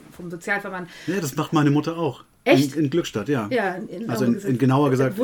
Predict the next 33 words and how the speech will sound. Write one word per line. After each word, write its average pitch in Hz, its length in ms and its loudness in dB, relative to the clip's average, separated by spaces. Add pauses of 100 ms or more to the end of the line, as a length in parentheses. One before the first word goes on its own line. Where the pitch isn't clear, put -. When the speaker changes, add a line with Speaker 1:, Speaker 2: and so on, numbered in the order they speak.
Speaker 1:
wunderbare - 200 4
Speaker 2:
kleineren 151 360 6
Ort, 135 240 0
aber 120 240 -2 (220)
Speaker 1:
Ja, 214 200 2 (140)
Speaker 2:
den 127 60 4
Speaker 1:
es 135 60 8
Speaker 2:
müssen 139 180 4
wir 135 40 6
Speaker 1:
ist 120 60 2
Speaker 2:
aus 117 100 -4
datenschutzrechtlichen 131 760 2
Gründen, 113 380 0 (340)
können 107 160 -4
wir 110 80 0
Speaker 1:
Genau. 160 100 0
Speaker 2:
den 165 60 0
nicht 156 80 -6
sagen. 90 200 -8 (200)
Kennst 123 240 2
du 131 40 2
auch - 40 4
Speaker 1:
Großart-, 107 140 2
Speaker 2:
nicht, - 260 -4
kennst 110 200 -4
du - 40 -10
auch 95 80 -14
nicht. 202 160 -16
Speaker 1:
großartiger, 185 920 -4
ähm, 170 400 -6 (100)
es 156 260 -18
sind 185 120 -12
auch 165 80 -10